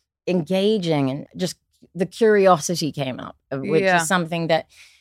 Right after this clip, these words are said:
Speaker 1: I find now is the key to acting, is being curious. If you are not curious about a character or why they say or do the things they do, then you're just saying lines in a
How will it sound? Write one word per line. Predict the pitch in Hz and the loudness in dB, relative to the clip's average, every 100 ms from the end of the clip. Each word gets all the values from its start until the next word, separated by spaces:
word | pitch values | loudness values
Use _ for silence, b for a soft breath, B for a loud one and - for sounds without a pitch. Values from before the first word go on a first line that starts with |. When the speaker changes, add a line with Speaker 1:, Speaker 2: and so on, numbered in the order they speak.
| b _ _ - | b _ _ 2
Speaker 1:
I | 170 175 | 4 4
find | 175 160 165 | 2 0 2
now | 196 190 165 151 | 4 6 6 4
is | - | -4
the | 156 | -12
key | - - 226 208 170 98 - | -16 -8 -4 -4 -4 -10 -8
to | 156 - | -6 -2
acting, | 147 - - 143 | -4 -4 -6 -6
is | 131 147 151 | -4 -8 -8
being | 160 147 139 | -6 -4 -4
curious. | - 220 208 151 104 - - | -6 0 2 0 -4 -10 -10
If | 160 | -8
you | 196 190 | -6 -2
are | 185 196 | -2 0
not | 196 202 _ _ _ _ _ | -4 -6 _ _ _ _ _
curious | - 196 202 180 143 151 - - - - _ - | -2 2 4 4 0 -4 -8 -10 -12 -16 _ -6
about | 156 165 147 139 135 _ _ _ _ | -4 2 4 2 0 _ _ _ _
a | 151 | -6
character | - 170 160 147 - 151 | -4 -4 -2 -2 -2 -2
or | - 135 123 | 0 -4 -4
why | 151 156 160 | -2 -2 -2
they | 147 139 | -2 -4
say | - 151 151 | -2 -2 0
or | 139 | 0
do | 131 151 | -2 -6
the | 139 143 | -6 -6
things | 156 147 139 | -4 -4 -4
they | - 156 | -6 -8
do, | 165 240 185 160 | -2 -2 0 -2
then | 156 156 147 120 | 0 0 -2 -4
you're | 170 | -6
just | 156 170 - - | -4 -4 -4 -8
saying | - 151 151 147 | -4 -2 -2 -2
lines | 143 139 139 139 | -2 -2 -2 -2
in | 139 | -2
a | 131 | -4